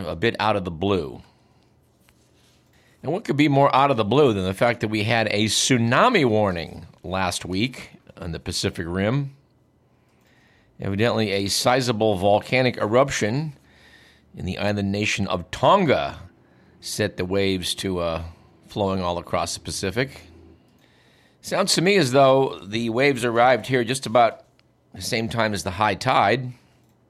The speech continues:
And from what I can gather, the increase in water level was somewhere between, you know, zero point seven to four feet. But it looked like it was sort of sloshing back and forth. I don't quite understand, uh, how they got all these measurements. A lot, there was not a lot of damage done.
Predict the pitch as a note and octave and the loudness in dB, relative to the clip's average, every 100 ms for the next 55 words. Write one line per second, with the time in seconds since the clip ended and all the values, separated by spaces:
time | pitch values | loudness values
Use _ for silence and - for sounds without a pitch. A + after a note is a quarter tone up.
0 | - F2 G#2 A2 A#2 G#2+ G2+ F2+ A2 A#2+ | -18 -10 -4 0 2 0 -2 -2 2 2
1 | A2 F#2+ F#2+ C#3 D3+ - F#2+ D#2+ - F2 | 2 -2 -2 -2 -2 -2 -4 -4 -6 -2
2 | F#2 G#2 G#2 G#2+ A#2 A#2 F#2 - A#2 G#2+ | 0 0 0 -2 -2 -6 -6 -6 -4 -4
3 | G2+ F2+ - G#2 F#2 F2+ E2+ D#2 C#2 - | -6 -8 -6 -6 -4 -6 -6 -8 -10 -12
4 | D#2+ G2 A#2 G2+ A#2 G#2 - - A2+ G2+ | -6 0 2 0 -2 -2 -2 0 0 0
5 | G2 F#2+ F#2 F2 E2 A2+ G#2+ F#2+ - E2+ | -4 -4 -6 -6 -8 -4 -4 -4 -6 -6
6 | - _ - _ _ _ _ _ _ _ | -8 _ -20 _ _ _ _ _ _ _
7 | _ - D3 F#3 F3 D3+ D3 A#2+ - E3 | _ -4 -4 -2 0 0 0 -2 -4 -2
8 | C#3 - - C3+ F#3 - C#3 A#2 B2+ B2 | -2 -2 2 4 4 4 0 2 2 2
9 | B2 G2 D3 G#2+ A#2+ D3+ - D3 C3+ - | 0 0 2 2 2 0 2 2 0 -2
10 | G#2+ G2+ - A2 G2 F2+ F2+ E2 D#2+ E2 | -8 -6 -4 -2 -2 -2 -4 -6 -8 -12
11 | - _ - _ _ F#2+ F2 F2 F2 E2+ | -18 _ -20 _ _ -10 -8 -6 -6 -4
12 | F2+ F2 F2 F2+ F#2 G2+ - G2+ A2+ G2+ | -6 -8 -8 -6 -6 -6 -6 -6 -6 -6
13 | G#2 F#2+ B2 C#3 B2+ C3 A#2 A#2 B2+ A2+ | -6 0 2 2 2 2 0 0 0 -2
14 | A2+ G2+ A#2+ B2 | -2 -2 -2 -6